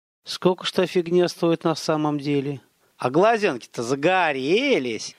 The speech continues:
с удовлетворением прокомментировал полковник. «Скутер говорил, что цена колокольчика доходит до полумиллиона. Но этот артефакт редкий. Стабильного спроса на него пока нет».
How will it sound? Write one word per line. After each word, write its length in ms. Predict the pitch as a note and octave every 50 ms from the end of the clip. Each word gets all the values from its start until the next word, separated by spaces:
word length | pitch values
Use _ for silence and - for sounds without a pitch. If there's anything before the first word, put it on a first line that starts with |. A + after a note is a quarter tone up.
| _ _
с 160 | - - - D3
удовлетворением 760 | D3+ D#3 D3+ D3 - E3 E3 E3 D#3+ D#3 D3 C#3 C#3 C3+ A#2
прокомментировал 720 | - C#3+ A#2+ - D3+ C#3+ C#3+ C#3+ C3 - C#3+ B2+ B2+ B2 A2+
полковник. 680 | - C3+ B2+ C3 - - C3+ B2 A2 G#2+ G2+ - -
«Скутер 400 | - - - F#3+ F#3+ A3 A3 G#3
говорил, 400 | G3+ G#3 G#3+ G3 F#3 G3 G#3 F#3+
что 160 | - G#3 F#3
цена 280 | - G3 F#3+ F#3 F#3+ F#3
колокольчика 680 | - G#3 G3+ F#3+ - - E3 E3+ F3 - - - F#3+
доходит 360 | F3 E3+ - - E3+ E3 E3
до 60 | F3+ E3+
полумиллиона. 840 | - E3+ F3 F3+ F#3 F#3+ G3 F#3+ E3+ B2+ A2 A#2+ C3+ C3+ A2+ - - -
Но 380 | G3 G#3+ A#3 A3+ A3+ A3 A3+ A3+
этот 240 | G#3 - G3+ - -
артефакт 480 | G3 E3+ F3+ D#3+ - G#3 G3 - - -
редкий. 500 | F#3 A3 C4 - - - - G2+ G2+ - _ _ _ _ _ _ _ _ _ _ -
Стабильного 560 | - - E3 D3 C#3+ F#3 A3 G#3 F3 C#3+ B2+
спроса 460 | - - - C#3+ D3+ E3 - - C#3
на 40 | A#2+
него 200 | A#2 B2+ C#3+ C#3
пока 260 | - A#2 - B2+ A#2+
нет». 340 | A#2 A2+ G#2+ G2 - -